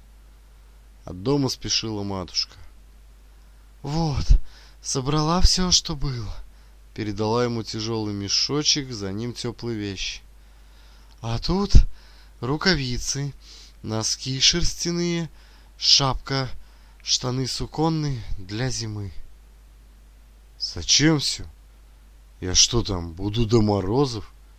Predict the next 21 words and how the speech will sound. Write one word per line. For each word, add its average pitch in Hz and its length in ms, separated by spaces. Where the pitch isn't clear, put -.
Хотел 101 300
противиться 95 680
Янис, 117 540
но 98 180
осёкся. - 560
Он 120 160
не 123 80
представлял, 135 760
сколько 127 440
придётся 131 600
жить 123 280
там 123 220
в - 60
тайге. 113 600
Матушка, 139 580
будто 123 420
читая 120 420
его 104 280
мысли, 135 420
вспомнила. 95 840
«Лыжи!» 165 640